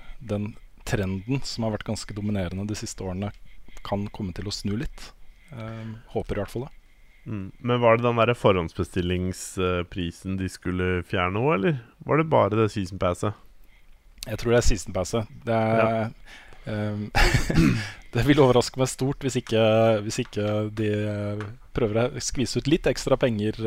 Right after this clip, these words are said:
Speaker 1: eh, på, på sånne ting.
Speaker 2: Ja. Men altså, to hundre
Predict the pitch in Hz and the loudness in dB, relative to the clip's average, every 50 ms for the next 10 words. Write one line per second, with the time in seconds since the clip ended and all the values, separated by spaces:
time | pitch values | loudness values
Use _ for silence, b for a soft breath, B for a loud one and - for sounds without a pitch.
0 | 110 110 113 - - 113 101 98 101 101 101 101 104 104 92 - - - - 113 | -2 -2 -2 -4 -6 -6 -6 -4 -4 -4 -4 -6 -8 -8 -10 -12 -14 -12 -8 -8
1 | 110 101 85 - - 87 - b b b b b b b b b b b b b | -6 -6 -8 -10 -12 -14 -16 b b b b b b b b b b b b b
2 | b b b - - B B B B B B B B B B - 101 80 - - | b b b -12 -10 B B B B B B B B B B -2 0 0 0 2
3 | - - - - 156 - - - - - B B B B B 117 B B B B | 0 0 2 2 0 0 0 -2 -6 -8 B B B B B 0 B B B B
4 | B - 127 131 139 123 - 175 175 185 175 - - - - - - B B B | B 2 2 2 4 6 6 8 8 8 6 2 -2 -4 -4 -2 -2 B B B
5 | B B B B B B B B B B B B B B B B B B B B | B B B B B B B B B B B B B B B B B B B B
6 | B B B B B B B B - - - - - - - - - 175 196 220 | B B B B B B B B -20 -20 -18 -18 -18 -14 -6 -2 2 6 6 6
7 | 196 156 139 147 160 | 6 8 8 8 8